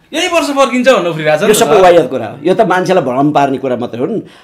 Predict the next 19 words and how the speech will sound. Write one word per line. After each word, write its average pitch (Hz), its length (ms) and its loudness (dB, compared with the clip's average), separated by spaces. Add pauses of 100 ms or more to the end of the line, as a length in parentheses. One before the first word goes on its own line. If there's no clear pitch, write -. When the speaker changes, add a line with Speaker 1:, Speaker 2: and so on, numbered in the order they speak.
Speaker 2:
र 160 60 0
अब 180 460 4 (680)
प-, - 180 -4
चाहना 196 300 4
त 175 80 2
हिजो 139 280 2
संविधान 170 420 2 (640)
घोषणा 170 320 -2
गर्दै 156 320 4
गर्दा 151 260 2
संविधानले 156 440 2
कार्यान्वयन 147 340 0
गर्ने 147 160 0
बेला 139 160 -2
पनि 160 340 0 (320)
ठुलै 214 260 4
शक्ति, - 520 -6
ठुलै 208 260 4
राष्ट्र 165 340 -2